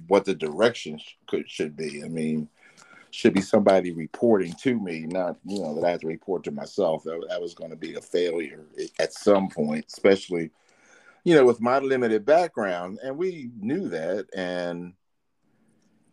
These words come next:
he did not tell me about the security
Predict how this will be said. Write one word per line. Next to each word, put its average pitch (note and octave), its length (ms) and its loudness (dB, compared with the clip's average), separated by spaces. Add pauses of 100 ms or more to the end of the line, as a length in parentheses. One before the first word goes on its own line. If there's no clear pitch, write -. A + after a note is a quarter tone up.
(160)
he G3+ 360 -2
did C#3 220 4
not A#2 280 4 (200)
tell E3 320 0
me E2+ 500 -10 (800)
about G2+ 320 2
the F2 60 -20
security G2 840 -4